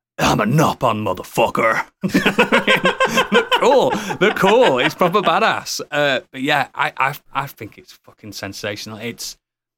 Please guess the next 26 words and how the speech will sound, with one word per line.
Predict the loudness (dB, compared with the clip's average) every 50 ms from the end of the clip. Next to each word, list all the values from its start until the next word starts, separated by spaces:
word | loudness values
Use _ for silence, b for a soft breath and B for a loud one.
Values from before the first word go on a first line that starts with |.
| _ _ _ _ _ _ _ _ -6
it's | -6 -6 -6
probably | -4 -2 -2 0 0 0 0 0
the | 0 0
swan | -2 0 0 0 0 0
song | 0 0 0 0
for | 0 -2 -4
me | -4 -4
for | -4 -6 -8 -8
Switch, | -8 -6 -6 -6 -6 -8
'cause | -10 -14
I | -14
can't | -10 -6 -4 -4 -2
imagine | -2 -4 -4 -4 -6
something | -8 -6 -4 -4 -4 -6
as | -8 -12
big | _ -12 -12 -10
as | -10 -10 -8
this | -8 -8 -8 -8 -8 -10 -12 -14 _ _ _ _ _ _ _ _ _ _ _ _
tickling | -8 -8 -6 -4 -2 -2 0
my | 0 0 -2 -2
taste | -4 -4 -4 -4 -4 -6 -10
buds | -12 -12 -12 -10 -10 -12 -12 -12 -14 -14 _
for | -12 -10
this | -10 -10 -10
console | -8 -10 -10 -8 -6 -6 -6 -6 -6
now. | -6 -6 -6 -6 -8 -10 -12